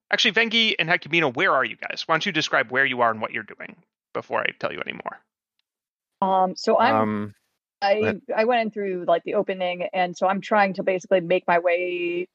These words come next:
Speaker 2: towards, like, the most obvious entrance point to the, um, uh, raiders that are showing up, um, so that I can fight them off.
Speaker 1: Okay. Are you trying to stay hidden at all, or are you just, like, walking up?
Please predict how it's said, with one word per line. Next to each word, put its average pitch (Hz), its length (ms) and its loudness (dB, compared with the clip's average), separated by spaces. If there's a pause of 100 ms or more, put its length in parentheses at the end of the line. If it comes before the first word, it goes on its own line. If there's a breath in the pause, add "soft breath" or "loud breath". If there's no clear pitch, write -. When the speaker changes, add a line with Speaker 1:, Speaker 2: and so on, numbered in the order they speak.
(140)
Speaker 2:
towards, 185 760 2 (140)
like, 180 200 4
the 190 60 -4
most 180 280 0
obvious 180 440 2
entrance 190 460 0
point 196 380 2 (140)
to 170 360 2
the, 170 220 0
um, 170 320 -2 (880 soft breath)
uh, - 560 2 (800)
raiders 185 380 2
that 180 80 2
are 175 80 4
showing 170 320 2
up, 165 420 2
um, 165 340 2
so 185 200 0
that 156 120 0
I 156 140 2
can 160 340 -4
fight - 180 0
them - 80 -10
off. - 200 -10 (1200)
Speaker 1:
Okay. 196 120 0 (960)
Are 139 80 2
you 139 120 2
trying 196 260 -2
to 175 60 -8
stay 156 500 0 (240)
hidden 214 320 -2
at 233 100 2
all, 233 280 2
or 143 100 4
are 139 40 4
you 127 160 4
just, 123 260 -2
like, 107 260 -2 (180)
walking 123 340 0
up? 98 160 -6